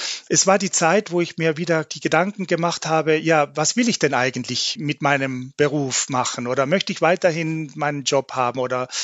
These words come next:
es ist ja die Zeit gewesen, wo also etwas passiert ist, was uns sehr belastet hat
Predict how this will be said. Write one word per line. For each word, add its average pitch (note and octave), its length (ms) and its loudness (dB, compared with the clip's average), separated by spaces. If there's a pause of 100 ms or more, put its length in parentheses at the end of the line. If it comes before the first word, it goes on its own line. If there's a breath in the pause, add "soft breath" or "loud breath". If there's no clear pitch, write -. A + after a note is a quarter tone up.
(280 loud breath)
es E3+ 220 0
ist G3+ 200 2
ja G3 100 2
die D3+ 160 -6
Zeit E3 380 0
gewesen, F#3 580 0
wo D3+ 280 4 (100)
also D3 180 0
etwas D3+ 320 0
passiert D#3+ 360 0
ist, - 120 -4
was C3+ 160 0
uns - 220 2
sehr B2+ 340 2 (100)
belastet C3+ 600 -2
hat A3+ 260 -2